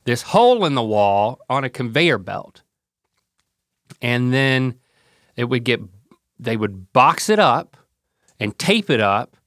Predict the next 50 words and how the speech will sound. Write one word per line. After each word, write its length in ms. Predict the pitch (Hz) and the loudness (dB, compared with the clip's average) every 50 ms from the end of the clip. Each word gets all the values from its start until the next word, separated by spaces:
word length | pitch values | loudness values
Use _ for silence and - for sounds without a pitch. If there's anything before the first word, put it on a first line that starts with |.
| _ _ _ _ _ _ _ - | _ _ _ _ _ _ _ -6
and 160 | 117 117 127 | -4 -2 -2
then 100 | 131 123 | -4 -4
put 220 | 127 - 165 160 | -2 -2 0 0
it 60 | 175 | 0
on 120 | 175 170 170 | 0 0 -2
a 60 | 165 | -2
pallet 520 | - - - 175 - 131 131 135 139 - - | -4 -2 0 2 2 2 2 0 -2 -4 -4
and 160 | 117 117 120 | -4 -2 -2
then 240 | 120 120 123 123 120 _ _ _ _ _ _ _ _ - | -2 -2 -4 -4 -6 _ _ _ _ _ _ _ _ -4
put 160 | - 151 143 | -4 -2 -2
it, 140 | 131 - _ _ _ _ - | -4 -6 _ _ _ _ -4
put 160 | - 160 147 | -2 0 0
it 100 | 143 139 | 0 0
in 300 | 143 139 139 135 135 127 - | 2 2 0 0 -2 -2 0
on 280 | 131 123 123 123 120 - - - | 0 0 2 0 -2 -4 -4 -2
temporary 360 | - 147 - 147 143 135 123 | 0 2 2 2 2 2 0
storage 420 | - - - 175 170 147 117 - | 0 0 2 2 4 2 0 -2
to 60 | 123 | -2
then 160 | 117 123 123 117 | -2 0 0 0
ship 300 | - - - 151 131 - | 0 0 0 0 2 2
it 100 | 131 127 | 2 2
out 200 | 131 131 120 - | 2 0 0 -2
to 80 | 110 | -4
wherever 280 | 104 117 117 113 110 110 | -2 0 0 0 0 -2
it 60 | 110 | -4
was 120 | 110 104 | -6 -6
going 340 | 104 110 110 101 98 95 101 | -4 -4 -4 -4 -4 -4 -2
next. 500 | 110 110 95 - - - - - - - _ _ _ _ _ _ _ - - - - - - - - - - - _ | -4 -4 -4 -6 -12 -12 -14 -14 -14 -18 _ _ _ _ _ _ _ -20 -20 -20 -20 -20 -20 -20 -20 -20 -20 -20 _
So 680 | - - - 147 131 127 127 123 123 123 123 123 127 - _ _ _ _ _ _ _ _ _ _ _ _ _ _ - | -10 -2 2 4 4 6 6 4 4 4 2 0 -2 -6 _ _ _ _ _ _ _ _ _ _ _ _ _ _ -6
it's, 260 | 151 127 - - - - _ - | -6 -6 -6 -8 -12 -12 _ -4
and 180 | 135 139 147 | -2 0 0
then 100 | 156 156 | -2 0
everybody 380 | 127 160 214 269 269 302 285 262 | 0 0 0 2 2 2 2 4
who 100 | 190 151 | 2 2
worked 280 | 131 143 170 165 - 151 | 4 2 2 2 2 0
on 100 | 143 135 | 0 2
the 80 | 135 | 2
other 140 | 135 131 127 | 2 2 0
side 220 | - - 143 123 120 | 0 0 0 0 2
of 60 | 113 | 2
that 160 | 113 107 104 | 0 0 0
wall, 280 | 101 117 151 151 135 120 | 2 2 4 4 2 0
the 80 | 104 | 0
vast 260 | 98 135 175 202 - - | -2 -4 -4 -4 -4 -4
majority 380 | 156 120 - 160 180 185 165 | -4 -2 0 0 0 0 0
of 80 | 139 127 | 0 -2
them 140 | 120 110 110 | -2 -2 -2
were 80 | 107 | -4
from, 360 | 101 - - 117 110 107 107 | -6 -4 -4 -4 -2 -2 -2
uh, 260 | 107 101 98 95 90 | -2 -2 -2 -4 -6